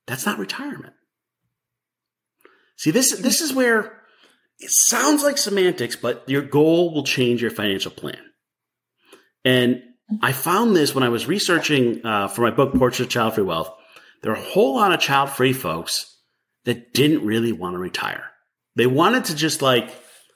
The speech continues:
cut back on work or, like, start a business or a nonprofit or do something else. And then they would do that for the rest of their life.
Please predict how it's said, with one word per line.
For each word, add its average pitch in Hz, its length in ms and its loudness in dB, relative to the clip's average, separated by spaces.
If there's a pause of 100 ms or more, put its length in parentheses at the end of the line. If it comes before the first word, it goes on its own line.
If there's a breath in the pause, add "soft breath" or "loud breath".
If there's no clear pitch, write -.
(160)
cut - 260 -10
back 196 300 2
on 185 220 4
work 180 440 2
or, 104 220 -2
like, 90 220 -6
start 127 220 -4
a 87 60 -8
business 190 640 2
or 95 140 -6
a 95 40 -6
nonprofit 175 880 -2
or 175 80 -2
do 170 140 -2
something 160 260 -6
else. 117 400 -4 (1120)
And 185 120 2
then 226 100 4
they 226 80 4
would 190 100 4
do 170 120 4
that 147 140 -2
for 127 80 -8
the 127 60 0
rest 127 180 -2
of 104 60 -8
their 82 100 -8
life. - 320 -16